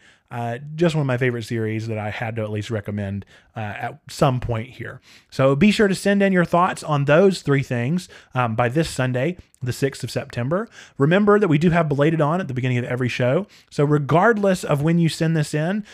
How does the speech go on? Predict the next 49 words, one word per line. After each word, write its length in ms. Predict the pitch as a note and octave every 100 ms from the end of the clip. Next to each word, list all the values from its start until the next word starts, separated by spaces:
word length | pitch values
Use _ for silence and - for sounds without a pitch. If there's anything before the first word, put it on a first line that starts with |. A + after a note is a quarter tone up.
| -
you 120 | - D#3
can 100 | E3
talk 220 | F3 E3+
about 260 | D#3 D3 -
anything 380 | F#3+ G#3+ G3+ G3
we've 120 | G3
talked 280 | F#3+ F3+ F3
about 360 | E3+ F3 F3+ - _ _
ever 280 | E3 F#3 F#3+
on 160 | F3+ F3
this 140 | E3
show. 520 | - D#3 C3 A#2+ A#2 - _
Send 360 | - - E3+ G3
that 160 | F3+ D#3
in 240 | D#3 C#3+
whenever 260 | C3 D3+ G3
you 140 | F#3+
get 120 | F3+
it 80 | G3
done, 280 | C3 A#2+ B2+
whenever 180 | B2+ E3+
you 60 |
get 100 | F#3
it 60 | G3
ready, 360 | A#2+ A2+ B2 - - _
to 280 | - B2 A#2+ - -
anchor 300 | F#3 F#3 F3+
dot 220 | D#3 F3
F 240 | D#3+ D3+
M 240 | D#3 D3+ D#3+
slash 280 | C3 A#2+ -
checkpoint 400 | F3 D#3+ E3+ D3+
church. 320 | C3+ C#3+ D3
Make 140 | C3+
sure 380 | - E3 E3+ E3 - -
to 80 | -
send 300 | - E3 F3
them 120 | F3 E3+
to 200 | D#3 D3+
us 140 | D3
so 80 | C3+
that 120 | A#2+
they 100 | C3
can 80 | C3
get 140 | B2+
played 200 | - D#3+
on 80 | E3
the 60 | D3
show, 400 | C3+ B2 A#2+